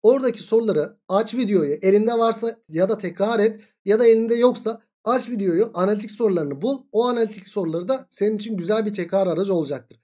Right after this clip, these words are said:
Ama bu dediğimi sakın ama sakın unutmayın. Son beş yılın ya da son yedi sekiz yıla kadar gidebilirsin.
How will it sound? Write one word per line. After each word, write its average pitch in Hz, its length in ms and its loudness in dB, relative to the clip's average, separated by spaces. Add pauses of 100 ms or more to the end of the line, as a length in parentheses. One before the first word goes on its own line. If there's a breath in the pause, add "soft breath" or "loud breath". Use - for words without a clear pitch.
(340)
Ama 208 440 4 (160)
bu 202 200 -4
dediğimi 185 340 2
sakın 180 240 -4
ama 165 140 0
sakın 156 240 -8
unutmayın. 135 360 -10
Son 165 280 -4
beş 208 220 2
yılın 202 120 0
ya 202 140 0
da 190 80 -2
son 185 180 -4
yedi 175 220 0
sekiz 175 300 -8
yıla 143 220 -2
kadar 131 240 -12
gidebilirsin. 214 640 -4